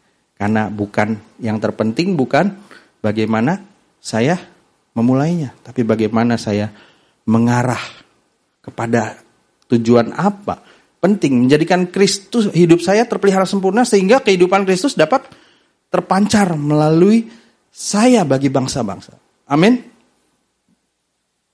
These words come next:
Ya, mengarahkan tadi imajinasi kita kepada Kristus. Karena dikatakan di sini dalam Roma delapan ayat dua puluh sembilan, "Sebab semua orang yang dipilihnya dari semula, mereka juga ditentukannya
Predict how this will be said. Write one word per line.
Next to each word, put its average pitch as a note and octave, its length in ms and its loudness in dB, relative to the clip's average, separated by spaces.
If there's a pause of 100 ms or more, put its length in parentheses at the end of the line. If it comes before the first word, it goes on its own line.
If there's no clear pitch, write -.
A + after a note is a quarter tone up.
(120)
Ya, F#2+ 320 -8 (280)
mengarahkan G#3 640 2
tadi A3+ 400 2
imajinasi G3 600 2
kita G#3+ 240 2
kepada G#3+ 320 2
Kristus. - 680 -2 (2000)
Karena A3 320 2 (180)
dikatakan G3 480 2
di G3+ 140 4
sini A3 160 4
dalam E3+ 260 4
Roma E3+ 300 2
delapan D3 340 2
ayat D#3+ 80 -4
dua D3+ 140 0
puluh D3 100 -12
sembilan, F#3 300 0
"Sebab D#3+ 320 0
semua D#3 480 0
orang G#3+ 320 2
yang G3+ 80 -2
dipilihnya D#3 480 -2
dari C3 180 2
semula, B2 460 0 (400)
mereka D#3+ 400 2
juga D3 320 2
ditentukannya E3+ 760 0